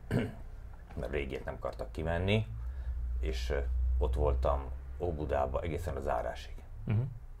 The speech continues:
Speaker 1: Hát, hát az is borzasztó, hogy láttuk, hogy hogy épül föl, és hogy csuknak be egy szervizt. Akkor nyílt a Csikibege.
Speaker 2: Aha.
Speaker 1: Vagy hát a területet kapta meg ugye a Fiatnak ezt a, ö,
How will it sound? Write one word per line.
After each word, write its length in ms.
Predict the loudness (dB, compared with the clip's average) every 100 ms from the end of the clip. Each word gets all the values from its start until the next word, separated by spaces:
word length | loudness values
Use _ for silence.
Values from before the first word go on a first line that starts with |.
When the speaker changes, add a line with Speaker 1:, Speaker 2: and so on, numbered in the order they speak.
| -6
Speaker 1:
Hát, 180 | -6 0
hát 160 | 2 4
az 120 | 4
is 60 |
borzasztó, 360 | 4 4 2 0
hogy 100 | 4
láttuk, 220 | 4 4
hogy 100 | 0
hogy 180 | 2 2
épül 300 | 0 0 -4
föl, 360 | 2 4 4 0 -12 -14 -8
és 140 | -6 2
hogy 300 | 2 2 -4 -12 -6
csuknak 320 | -6 -4 -4
be 80 | -4
egy 80 | -6
szervizt. 600 | -2 0 0 -2 -8 -8 -10 -14 -2
Akkor 280 | 0 2
nyílt 220 | 0 0 -2
a 60 |
Csikibege. 580 | -6 -8 -6 -6 -8 -10 -14 -2
Speaker 2:
Aha. 280 | 2 2 0 -4 -10
Speaker 1:
Vagy 320 | 4 6 6
hát 300 | 4 4 4
a 200 | 4 4
területet 480 | 10 12 12 8 4
kapta 300 | 6 4 2
meg 160 | 0 0
ugye 140 | 0
a 40 | -2
Fiatnak 420 | 2 4 4 -2
ezt 240 | -4 -4
a, 280 | -4 -2 -4
ö, 40 | -8